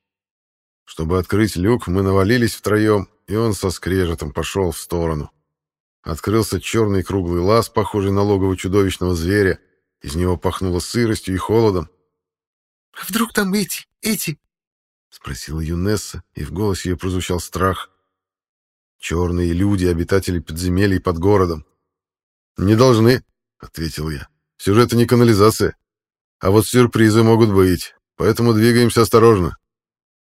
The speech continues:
«Может, передохнем? Куда еще идти?» — просил кто-то из бойцов. «Нет, времени нет. Вперед!»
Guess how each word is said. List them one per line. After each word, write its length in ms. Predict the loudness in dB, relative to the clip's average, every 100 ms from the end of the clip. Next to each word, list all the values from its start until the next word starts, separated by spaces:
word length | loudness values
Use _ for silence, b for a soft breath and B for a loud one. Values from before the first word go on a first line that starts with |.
| _ _ _ _ _ _ _
«Может, 240 | -2 -2 -2
передохнем? 720 | 2 6 6 4 4 4 2 -6
Куда 280 | -4 2 4
еще 320 | 4 4 2
идти?» — 360 | 2 -2 -6 -8 _ _ _ _ _ _ _
просил 340 | -14 -12 -14
кто-то 260 | -10 -10 -8
из 60 | -8
бойцов. 540 | -6 -6 -8 -12 _ _ _ _ _ _ -4
«Нет, 360 | 2 2 2
времени 460 | 2 4 6 4 4
нет. 240 | 2 -2 -8
Вперед!» 480 | 0 4 6 4